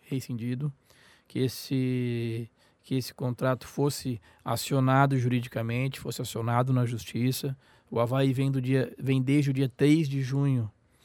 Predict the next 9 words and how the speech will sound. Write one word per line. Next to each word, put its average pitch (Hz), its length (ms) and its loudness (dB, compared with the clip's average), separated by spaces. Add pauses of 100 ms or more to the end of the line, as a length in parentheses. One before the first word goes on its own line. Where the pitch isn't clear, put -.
(420)
é, 127 400 -4
é, 127 580 -6
é, 127 60 -2
exibindo 135 540 0
essas 127 260 0
marcas 127 600 2
em 127 300 2
sua 127 220 -2
camisa. 127 680 0